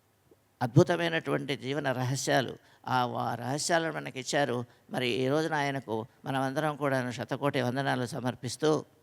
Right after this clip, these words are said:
ఓకే, అంతకంటే దివ్యమైన సందేశం ఇంకేదీ లేదు అని చెప్పేసి మనం ఇప్పుడు మీకు ఒక వీడియో రూపకంగా ఈ పిఎస్ఎస్ఏ గురించి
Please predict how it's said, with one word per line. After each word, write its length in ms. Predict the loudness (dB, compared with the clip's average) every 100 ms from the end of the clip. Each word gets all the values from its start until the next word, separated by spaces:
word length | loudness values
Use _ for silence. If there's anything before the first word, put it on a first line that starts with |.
| _ _ _ -12 -12
ఓకే, 220 | -10 -14 -16 _ _ _ _ _ -4
అంతకంటే 560 | -2 -2 -4 -2 0 0
దివ్యమైన 500 | 2 2 2 0 0
సందేశం 480 | 0 0 0 0
ఇంకేదీ 420 | -2 -2 -2 -2 -2
లేదు 320 | -2 -4 -10 -12 -12 -16 -20 _ _ _ _ _ _ _ -10
అని 120 | -6 -4
చెప్పేసి 540 | -2 -2 -2 -2 -2 -4 -20 -20 -6
మనం 320 | -2 0 -2
ఇప్పుడు 420 | -4 -6 -6 -6 -10 _ -20 -12
మీకు 240 | -8 -8
ఒక 100 | -6
వీడియో 560 | -8 -6 -2 0 0 0
రూపకంగా 720 | -2 -2 -4 -4 -2 -4 -6 _ _ -14
ఈ 220 | -8 -8 -10 -18 -20 -20 _ _ _ _ 0
పిఎస్ఎస్ఏ 580 | 4 4 4 0 2 2
గురించి 640 | 2 0 0 -2 -2